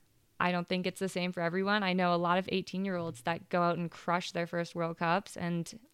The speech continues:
just for me, I think the whole situation of it was not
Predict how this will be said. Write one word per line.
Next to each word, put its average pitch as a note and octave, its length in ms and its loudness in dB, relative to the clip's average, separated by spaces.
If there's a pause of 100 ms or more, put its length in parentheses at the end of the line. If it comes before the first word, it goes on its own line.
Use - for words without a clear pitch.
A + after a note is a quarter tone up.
(400)
just G#3 260 2
for G3+ 180 2
me, G3 300 2
I G3+ 100 2
think F3+ 440 -4 (420)
the D#3+ 80 -6
whole E3+ 320 0
situation F3+ 800 -2
of D#3+ 100 0
it D#3+ 140 -4
was E3+ 180 -4
not E3 480 0